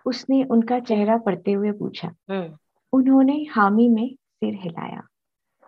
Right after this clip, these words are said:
Speaker 1: वह हिरण भी शायद कुछ न मिलने पर जंगल के इस पार जान की जोखिम उठाकर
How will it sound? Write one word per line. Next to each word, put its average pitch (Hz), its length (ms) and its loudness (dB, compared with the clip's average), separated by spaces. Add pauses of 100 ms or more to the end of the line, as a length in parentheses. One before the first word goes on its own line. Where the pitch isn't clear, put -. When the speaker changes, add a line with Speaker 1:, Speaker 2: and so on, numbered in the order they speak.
(480)
Speaker 1:
वह 269 240 0
हिरण 233 360 2
भी 240 140 -4
शायद 196 420 -4
कुछ 220 300 -10
न 226 140 2
मिलने 208 300 -2
पर 214 420 -6
जंगल 180 380 -6
के 208 160 -10
इस - 260 -12
पार 180 380 -8 (760)
जान 190 340 -2
की 214 240 -6
जोखिम 180 380 -4
उठाकर 185 580 -8